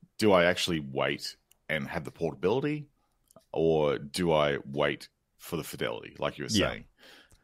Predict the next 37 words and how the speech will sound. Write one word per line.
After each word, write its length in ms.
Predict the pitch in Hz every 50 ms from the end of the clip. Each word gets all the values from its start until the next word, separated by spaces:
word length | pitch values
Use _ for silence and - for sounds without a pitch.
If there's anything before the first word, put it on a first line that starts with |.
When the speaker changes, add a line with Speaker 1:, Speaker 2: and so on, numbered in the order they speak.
| _ _ -
Speaker 1:
And 120 | 104 104
so 120 | - 110
you 180 | 107 101 98 101
don't 180 | 95 123 135 135
need 160 | - 135 127
to 440 | - 110 98 90 82 80 80 78 76 - _ _ _ _ _ _ _ _ _ _ _ _ -
really 280 | - 85 87 85 82 76
make 260 | 67 62 80 82 -
that 140 | - 73 -
choice 340 | - - 104 104 101 - -
anymore. 320 | - 71 67 60 60 64 71
You 60 | 73
just 200 | 71 92 - -
need 180 | 85 80 71
to 60 | - -
go, 180 | - 78 73
"Well, 180 | 71 73 76 -
I'm 100 | 76 85
gonna 160 | 104 110 104
buy 560 | - - 87 80 78 80 78 76 76 73 82 - _ _
them 200 | - 71 67 65
once." 540 | 65 73 76 62 - - - - - - - - _ _ _ _ _ _
At 140 | - 120 127
the 80 | - 110
moment, 220 | 98 92 90 76 67
you 120 | 85 85
can 260 | - - 95 87 80
only 180 | 73 69 65 65
buy 260 | 62 - 76 69 69
them 120 | 64 62 67
through 440 | 71 - - 78 69 64 64 69 73 - _ _
the 80 | 76
Epic 180 | 76 71 71 -
Games 300 | - 65 64 64 - -
Store. 360 | - - - - - - - 95
But 160 | 98 95 78
Speaker 2:
Right. 140 | - 69 -